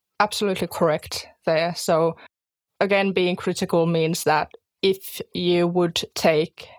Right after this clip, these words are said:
everything that Marx said as a given, that wouldn't be critical, same goes for, for any,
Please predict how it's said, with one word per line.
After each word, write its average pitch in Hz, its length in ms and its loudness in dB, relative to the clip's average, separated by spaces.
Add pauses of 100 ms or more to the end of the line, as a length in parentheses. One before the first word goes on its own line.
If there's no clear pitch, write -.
(140)
everything 202 420 0
that - 160 -4
Marx 151 320 -2
said 151 340 -2 (340)
as 190 140 0
a 190 40 0
given, 160 400 0 (640)
that 190 260 2
wouldn't 170 260 0
be 143 140 0
critical, 180 640 -2 (460)
same 190 200 2
goes 180 280 0
for, 175 480 0
for 175 160 0
any, 190 240 0